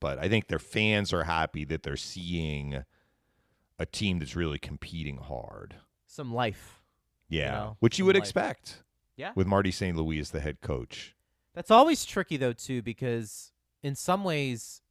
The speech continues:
Speaker 2: how do you evaluate a head coach in that particular instance? I mean, you're really not expected to win. Uh,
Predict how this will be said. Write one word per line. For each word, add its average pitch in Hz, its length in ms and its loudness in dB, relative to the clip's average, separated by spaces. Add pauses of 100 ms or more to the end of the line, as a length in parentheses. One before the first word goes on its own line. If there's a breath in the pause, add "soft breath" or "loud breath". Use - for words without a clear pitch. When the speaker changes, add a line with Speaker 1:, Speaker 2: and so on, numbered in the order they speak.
(200)
Speaker 2:
how 160 160 4
do 214 80 2
you 180 100 2
evaluate 123 500 2
a 101 40 -6
head 107 180 -4
coach - 520 -8 (120)
in 107 120 -6
that 107 200 -4
particular 95 480 -12
instance? 90 540 -14
I 110 40 -10
mean, 107 120 -8
you're 110 100 -8
really 147 220 -2
not 127 220 0
expected 117 640 -8
to - 100 -10
win. 110 580 -6 (1300)
Uh, - 80 -20